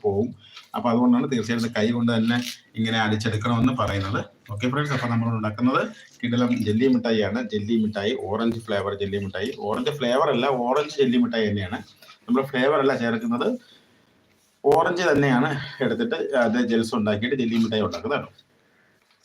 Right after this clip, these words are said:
അപ്പൊ അത് നന്നായിട്ട് പിഴിഞ്ഞെടുക്കുക കേട്ടോ. അപ്പൊ നമുക്ക് ഓറഞ്ചിന്റെ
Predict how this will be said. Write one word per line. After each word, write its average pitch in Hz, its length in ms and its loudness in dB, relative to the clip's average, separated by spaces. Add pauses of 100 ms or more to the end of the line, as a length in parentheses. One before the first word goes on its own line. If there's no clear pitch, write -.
(280)
അപ്പൊ 113 200 -4
അത് 117 120 2
നന്നായിട്ട് 117 500 2
പിഴിഞ്ഞെടുക്കുക 107 580 -2
കേട്ടോ. - 180 -8 (1800)
അപ്പൊ 113 160 -6
നമുക്ക് 120 380 2
ഓറഞ്ചിന്റെ 117 340 2